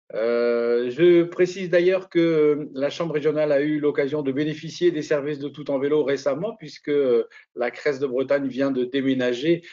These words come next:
euh, dans le Quadrille, un nouveau bâtiment qui regroupe plusieurs acteurs de l'E S S à Rennes. Et donc, euh, Tout en vélo a assuré le déménagement, euh,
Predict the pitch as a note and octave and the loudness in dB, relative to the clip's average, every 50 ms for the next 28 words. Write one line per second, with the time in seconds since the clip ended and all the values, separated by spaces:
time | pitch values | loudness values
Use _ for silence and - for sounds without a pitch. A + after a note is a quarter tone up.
0 | - - _ _ - A2+ A2 A2 A2 G#2+ G#2+ A2 A2+ A2+ A#2 A#2+ A#2+ A#2 - C3 | -20 -20 _ _ -6 -6 -4 -4 -4 -4 -4 -4 -4 -4 -2 -4 -4 0 0 0
1 | C3 C3 C3+ D3 F#3 F#3 - C3+ C3 C3+ C#3 C3+ B2+ C#3 C3+ C3+ C3+ B2+ - - | 0 0 0 0 0 2 2 2 2 2 0 0 0 0 2 2 0 -2 -2 -10
2 | - C3 C#3 C#3+ D3 C#3 - C3+ A2+ C3 B2 B2 D3+ D3+ - B2 A#2+ A#2+ - - | -8 -4 -4 -4 -4 -4 -6 -4 -4 -4 -2 -4 -4 -4 -2 -6 -6 -6 -8 -14
3 | C#3 C3+ A#2+ B2 C3 A#2 A2+ B2+ B2 - _ C#3 C3 A#2 A#2+ A#2 A2+ A2 - - | -14 -14 -4 -4 -4 -2 -2 -4 -4 -2 _ -4 -4 -2 -2 -2 -2 -2 -4 -6
4 | C#3 C3+ C3 - A2 G#2 G2+ G#2+ C3+ D#3+ F3 F3 E3 _ _ _ _ _ _ - | -8 -8 -8 -8 -12 -10 -6 -4 -4 -4 -4 -4 -6 _ _ _ _ _ _ -20
5 | _ _ - G#2 A2 - B2+ C3+ C3+ B2+ A#2 A2+ G#2+ - - B2+ C3+ B2+ A#2 B2+ | _ _ -10 -10 -6 -4 -4 -4 -2 -2 -2 -2 -2 -6 -6 -4 -2 0 0 2
6 | B2+ C#3 D3+ D3 B2+ A#2+ B2+ B2 B2 B2 B2 - - D3 B2+ D3 C#3 C3+ B2+ B2+ | 2 4 4 4 4 2 -2 -2 -4 -6 -6 -4 -4 -2 0 0 2 2 0 0
7 | B2 C3+ C3 C3+ C3 B2+ B2 A#2 A2 A#2 C3 C3 C#3+ C3+ A#2+ A2 | 0 0 0 0 0 0 0 -2 -2 -2 -4 -2 -2 -2 -4 -6